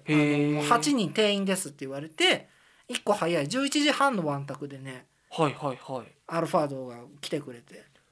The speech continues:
Speaker 1: え、それはちなみにちょっとやらしい話、その、いわゆる通常のタクシーとかよりはお、だいぶお安い？
Speaker 2: 全然安いのよ、これ。三百円で行くから。
Speaker 1: えー。
Speaker 2: そう、その、
Speaker 1: そら安い。
Speaker 2: 北の最果てから、あの、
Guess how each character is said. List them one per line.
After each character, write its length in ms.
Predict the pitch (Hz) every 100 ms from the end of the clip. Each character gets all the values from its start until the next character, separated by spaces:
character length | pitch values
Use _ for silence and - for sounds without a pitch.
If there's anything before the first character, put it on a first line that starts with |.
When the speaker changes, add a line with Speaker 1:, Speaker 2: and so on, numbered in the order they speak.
| -
Speaker 1:
え、 80 | 247
そ 100 | 294
れ 60 |
は 60 | 285
ち 120 | 285
な 100 | 262
み 120 | 262
に 60 | 262
ち 40 |
ょ 20 | -
っ 20 |
と 100 | 160
や 80 | 143
ら 80 |
し 80 | -
い 60 | 185
話、 260 | 151 127
そ 140 | - 127
の、 120 | 127
い 60 | 160
わ 80 |
ゆ 60 | 165
る 60 | 139
通 120 | 180
常 100 | 185
の 40 |
タ 120 | 226
ク 60 | 226
シ 80 | 190
ー 40 |
と 40 | 185
か 60 |
よ 40 | 240
り 20 |
は 60 | 151
お、 60 | 135
だ 80 |
い 20 | 135
ぶ 80 |
お 60 | 127
安 260 | 135 - 123
い？ 100 | - _ _ _
Speaker 2:
全 420 | - 139 208 233
然 240 | 233 254 247
安 240 | 233 208
い 60 | 233
の 60 |
よ、 60 | 175
こ 120 | 135
れ。 80 | 117 - - _ _ _ _ _ _
三 380 | - - 247 294
百 180 | 349 339
円 60 | 285
で 80 | 180
行 60 |
く 40 | -
か 40 |
ら。 40 | 131
Speaker 1:
え 40 |
ー。 800 | 285 311 302 294 285 277 277 254 - _ _ _ _ _ _
Speaker 2:
そ 280 | - 156 135
う、 60 |
そ 140 | 143 170
の、 80 | 170
Speaker 1:
そ 40 |
ら 100 | 190
安 80 | 170
い。 40 |
Speaker 2:
北 120 | 226 202
の 140 | 196
最 320 | - 202 196
果 120 | 190
て 140 | 190 180
か 160 | 185
ら、 380 | 180 202 170 123 - _ - _ -
あ 160 | 151
の、 280 | 131 127